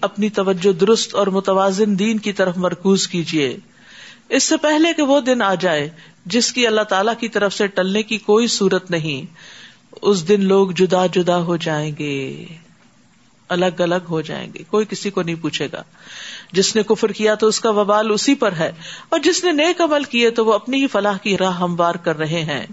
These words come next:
تاکہ جو لوگ ایمان لائے اور نیک عمل کرتے رہے انہیں اپنی مہربانی سے اس کا بدلہ دے۔ وہ یقیناً کافروں کو پسند نہیں کرتا۔ اور اس کی نشانیوں میں سے ایک یہ ہے کہ وہ ہواؤں کو خوشخبری دینے والی بنا کر بھیجتا ہے، اور اس لیے کہ تمہیں اپنی رحمت سے لطف اندوز کرے،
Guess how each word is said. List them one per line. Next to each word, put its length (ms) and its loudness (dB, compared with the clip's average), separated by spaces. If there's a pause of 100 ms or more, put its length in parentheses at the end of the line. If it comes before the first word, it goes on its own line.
(480)
تاکہ 320 0
جو 160 4
لوگ 260 4
ایمان 340 2
لائے 340 2 (200)
اور 160 0
نیک 300 2
عمل 200 2
کرتے 380 0
رہے 340 0 (120)
انہیں 200 4
اپنی 260 0
مہربانی 540 2
سے 140 0
اس 140 2
کا 100 0
بدلہ 440 2
دے۔ 180 0 (540)
وہ 120 4
یقیناً 480 2
کافروں 340 0
کو 120 2
پسند 360 0
نہیں 200 2
کرتا۔ 440 -2 (500)
اور 140 2
اس 160 4
کی 80 2
نشانیوں 540 2
میں 100 0
سے 140 2
ایک 180 0
یہ 140 2
ہے 140 2
کہ 100 -2
وہ 160 2
ہواؤں 340 2
کو 120 -2
خوشخبری 520 0
دینے 240 2
والی 280 0
بنا 260 0
کر 140 -2
بھیجتا 460 -2
ہے، 200 -2 (500)
اور 120 2
اس 180 2
لیے 220 2
کہ 140 -2
تمہیں 280 0
اپنی 420 -2
رحمت 360 0
سے 180 0
لطف 300 -2
اندوز 400 2
کرے، 320 0